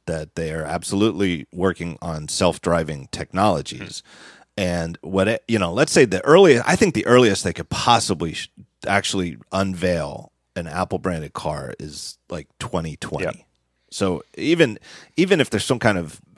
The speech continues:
Speaker 1: Apple magic that, that throwing their resources at, that, that, uh, that proves me wrong, twenty nineteen, I mean, that just seems crazy
Speaker 2: Right.
Speaker 1: to go from not having a car,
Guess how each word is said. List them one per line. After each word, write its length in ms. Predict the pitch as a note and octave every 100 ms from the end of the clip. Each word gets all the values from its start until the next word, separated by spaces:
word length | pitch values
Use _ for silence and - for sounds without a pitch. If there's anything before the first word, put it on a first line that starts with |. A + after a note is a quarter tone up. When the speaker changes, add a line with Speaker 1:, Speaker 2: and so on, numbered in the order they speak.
| -
Speaker 1:
Apple 1120 | F2+ A2+ G#2+ G2 D#2 - - - - - -
magic 640 | - G2 G2 G2+ D#2+ C#2+ - _ _
that, 160 | F#2 E2+ _
that 180 | F#2 E2+ _
throwing 500 | G#2 G2 F#2+ F#2+ F2 -
their 320 | E2 F2+ F2+
resources 600 | E2+ G2 - E2+ - D#2
at, 180 | D#2 C#2+ - - - _
that, 160 | - G2+ G2 _ _
that, 160 | G#2 F#2
uh, 100 | F#2
that 300 | - F#2 -
proves 340 | - B2+ A2+ F#2
me 80 | F#2
wrong, 520 | F2 F#2+ E2+ C2+ - -
twenty 280 | - D#3+ C3
nineteen, 720 | F#2+ F2+ A#2+ B2 E2 D2 -
I 60 | -
mean, 80 | B2+
that 120 | D3
just 140 | A#2+
seems 420 | - F2+ - - -
crazy 300 | - G#2 F2
Speaker 2:
Right. 180 | A#1+ - -
Speaker 1:
to 100 | E2+
go 180 | G2+
from 320 | F#2+ G2 F2 D2+
not 220 | F#2+ F#2+
having 240 | F#2+ F2
a 60 | D#2+
car, 500 | - E2 D2+ -